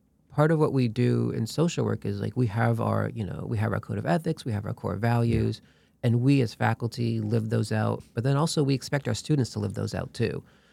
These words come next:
Speaker 1: So even from, like, that intro to social work class, like, we all,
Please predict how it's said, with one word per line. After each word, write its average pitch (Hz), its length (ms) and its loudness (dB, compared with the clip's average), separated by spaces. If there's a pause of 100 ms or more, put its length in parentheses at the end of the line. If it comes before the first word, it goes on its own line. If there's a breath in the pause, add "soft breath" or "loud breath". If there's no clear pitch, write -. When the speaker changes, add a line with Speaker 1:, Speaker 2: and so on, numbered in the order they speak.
(120 soft breath)
Speaker 1:
So 113 300 2
even 143 360 4
from, 131 260 2
like, - 220 -2
that - 200 -6
intro 131 300 2
to 120 100 2
social 120 340 0
work - 120 -6
class, - 440 -8
like, - 280 -10 (240)
we 120 180 2
all, 110 640 2